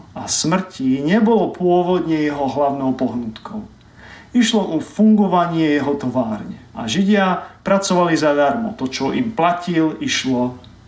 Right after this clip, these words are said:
Nemcom. Schindler a jeho postoj sa však zmenili v čase, kde sa stal svedkom masakru v krakovskom gete.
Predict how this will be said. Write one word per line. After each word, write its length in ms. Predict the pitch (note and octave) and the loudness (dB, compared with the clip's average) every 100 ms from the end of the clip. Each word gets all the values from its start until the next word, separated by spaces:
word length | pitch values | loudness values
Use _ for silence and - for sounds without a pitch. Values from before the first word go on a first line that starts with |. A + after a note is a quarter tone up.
| C3 | -2
Nemcom. 560 | B2+ B2 - - - - - - - - - - - - A#5+ - - - - - - - - - - - - - - - - - - - - - - - - - - - - | 0 0 -2 -8 -10 -18 -20 -20 -20 -20 -20 -20 -20 -20 -20 -20 -20 -20 -20 -20 -20 -20 -20 -20 -20 -20 -18 -16 -16 -18 -20 -20 -20 -20 -20 -20 -20 -20 -20 -20 -20 -20 -6
Schindler 800 | - B3 C#4 F3 B2 A#2+ E3 - - _ _ C3 | 0 2 2 2 0 -2 -4 -10 -20 _ _ -4
a 80 | |
jeho 240 | C#3 F3+ F#3 | 0 0 0
postoj 640 | - A#2 - - G#2+ A#2 E3 - - - - - | -4 -8 -8 -8 -8 -8 -8 -12 -20 -20 -20 -8
sa 240 | - F#3 | -2 0
však 160 | G#3 F3 | 0 0
zmenili 560 | E3 F#3 A3 A3+ G3 | 0 4 6 6 4
v 80 | - | 0
čase, 720 | - D3+ - - C#3+ D#3 F#3 G3+ | -2 -2 -2 -2 -2 -2 -2 -4
kde 160 | B2+ D#3 | -2 0
sa 160 | E3+ | 0
stal 160 | - D3 | 0 0
svedkom 480 | B2+ D#3 F3 - C#3 | -2 -2 -4 -2 -2
masakru 640 | D#3 F3 - F3 - D#3 | 0 0 0 0 0 -2
v 160 | C#3+ - | -2 -2
krakovskom 720 | C#3+ C3+ D3 C3 - B2+ A#2+ | -2 -2 -2 -2 -2 -4 -2
gete. 320 | A#2 G#2+ - | -4 -6 -10